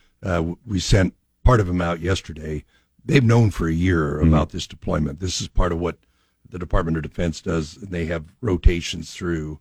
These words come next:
Speaker 2: Some are going back, some are going on a return as
Speaker 1: Oh,
Speaker 2: well.
Speaker 1: many of them
Speaker 2: Yeah.
Speaker 1: have been there before, but they've been in, you know, different Operation Enduring Freedom, uh, different, uh, operations over there. But, uh, I, I told, I told the families and the,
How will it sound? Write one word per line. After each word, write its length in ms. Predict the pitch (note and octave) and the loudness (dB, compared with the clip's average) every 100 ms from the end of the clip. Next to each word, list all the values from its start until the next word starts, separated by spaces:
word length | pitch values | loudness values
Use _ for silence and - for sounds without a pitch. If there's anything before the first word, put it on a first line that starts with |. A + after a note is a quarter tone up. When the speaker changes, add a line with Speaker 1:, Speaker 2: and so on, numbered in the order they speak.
| _ - | _ 0
Speaker 2:
Some 240 | - F#3 | 4 4
are 60 | D3+ | 4
going 240 | C3 G2 | 2 2
back, 280 | G#2+ E2 - | 2 0 0
some 160 | B2+ | 2
are 60 | A#2 | 2
going 300 | E2+ F#2 E2 | 4 2 2
on 80 | D2+ | 0
a 40 | |
return 400 | C#2+ - E2 C2 | -2 -2 -4 2
as 80 | A#2+ | 6
Speaker 1:
Oh, 60 | A#2 | 6
Speaker 2:
well. 180 | G2 | 6
Speaker 1:
many 260 | A2+ D3+ A2 | 6 6 2
of 100 | E2 | 2
them 60 | F2+ | 0
Speaker 2:
Yeah. 80 | |
Speaker 1:
have 120 | E2 E2+ | 0 -4
been 140 | E2 | -4
there 140 | E2 | -4
before, 420 | D2+ - A#2+ F#2+ D#2+ | -6 -6 -2 0 0
but 140 | E2 | -2
they've 140 | F2 | -2
been 200 | E2 E2+ | 0 2
in, 260 | E2 D#2+ D#2 _ _ _ | 2 2 0 _ _ _
you 160 | A2 F2+ | -4 0
know, 240 | D2+ C#2+ - - - - | 0 -4 -8 -20 -16 -2
different 420 | A2 - F2 E2+ F2+ | -2 0 -2 -2 -2
Operation 480 | F2+ F2+ E2+ - F2 | -2 0 0 0 -2
Enduring 420 | E2 E2+ E2+ E2 | 0 2 2 0
Freedom, 680 | - E2+ E2 E2 D#2+ E2 - | -2 -2 0 2 0 -2 -4
uh, 160 | D#2+ D#2 | -4 -2
different, 400 | E2 - D#2+ - _ - | -4 -4 -6 -8 _ -8
uh, 240 | E2+ D#2+ E2 | -2 0 0
operations 640 | F2 F2 E2+ F2 F2+ E2 | 0 0 0 0 -4 -6
over 200 | - D#2 | -6 -6
there. 200 | D#2 D#2 | -4 -4
But, 180 | D#2+ D#2+ _ _ _ _ - | -4 -8 _ _ _ _ -10
uh, 220 | F2 E2+ E2+ - | -4 -4 -4 0
I, 220 | G#2+ F#2+ - _ _ _ | 2 2 -2 _ _ _
I 100 | B2 G#2+ | 0 6
told, 360 | - A2+ F#2 - _ _ _ _ B2+ | 6 6 0 -8 _ _ _ _ -2
I 100 | A2 | 4
told 280 | B2 A#2+ | 4 4
the 40 | G2 | 2
families 540 | - A2 A2+ G2 E2 | 2 4 4 2 0
and 100 | F2 | 0
the, 220 | E2 D#2+ | 0 -2